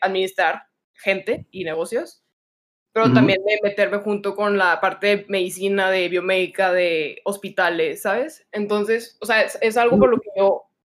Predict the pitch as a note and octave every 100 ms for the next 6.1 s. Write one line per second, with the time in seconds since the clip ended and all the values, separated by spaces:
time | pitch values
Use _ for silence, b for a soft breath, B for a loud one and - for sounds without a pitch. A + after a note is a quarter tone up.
0 | - A3 G#3+ B3 G#3 G3+ B3 C4 G3+ F#3
1 | F#3 G3 - G3 F3+ F#3+ E3+ - F#3 F3
2 | F#3 G3+ F#3+ F3+ E3 F3+ F3 F3+ F#3 F3+
3 | F#3 F3 B2+ - _ _ _ - - _
4 | _ _ _ - G#3 F#3 E3 C#3 G3 G3
5 | F#3 G3 F#3+ G3 G3 F3 F3 G3 D4+ -
6 | -